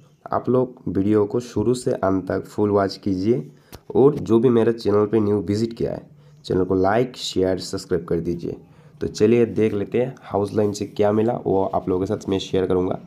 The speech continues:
तो हाउस लाइन से होगा नाइन, उसके साथ होगा थ्री और होगा फ़ाइव।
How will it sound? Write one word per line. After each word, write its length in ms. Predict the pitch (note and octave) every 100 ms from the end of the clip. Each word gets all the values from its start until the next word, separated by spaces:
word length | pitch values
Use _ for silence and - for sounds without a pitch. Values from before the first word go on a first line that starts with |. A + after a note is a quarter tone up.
| - - - - - - - - -
तो 400 | G2+ G2 G2+ - -
हाउस 320 | G2+ F#2+ G2+
लाइन 200 | G#2 G2
से 140 | -
होगा 340 | F#2 F2 G2+ C#3+ - - - -
नाइन, 440 | F#2 F#2 F2+ G#2+ - - - - - - - - - - _ _ - - - - - - - _ - - - _ _ - _ _ _ _ _ _ _ -
उसके 280 | F#2 - F#2
साथ 340 | F2+ F#2 F2+
होगा 280 | F2+ F2 F2+ G2+ - - _ - -
थ्री 460 | G2+ F#2+ G#2+ - - _ _ _ _ _ - -
और 180 | F#2 F2+
होगा 360 | F2+ F2 F#2+ - - _ _ _ _ _
फ़ाइव। 420 | - G2 F2+ -